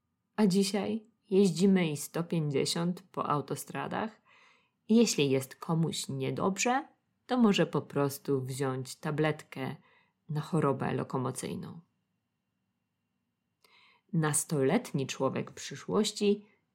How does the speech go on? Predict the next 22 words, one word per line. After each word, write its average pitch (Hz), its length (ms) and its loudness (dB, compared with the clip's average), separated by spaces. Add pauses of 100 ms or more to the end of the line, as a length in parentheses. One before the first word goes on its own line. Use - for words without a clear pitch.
(160)
nie 233 260 8
zauważy 165 840 4 (180)
zmieniającego 147 1120 -2
się 131 220 -4
ciała 143 600 -6 (500)
i 196 80 4
pewnego 214 480 6
dnia 180 360 4
odkryje, 165 760 -2 (520)
że 226 160 6
ma 196 320 6
metr 156 480 -2
osiemdziesiąt 165 1000 -4 (400)
i 160 120 -2
włosy 135 840 -2
w 139 160 -2
różnych 139 460 -4
częściach 151 500 -6
ciała. 202 440 -8 (1300)
Z - 160 -8
przerażeniem 233 1200 4 (100)
stwierdzi, - 920 -4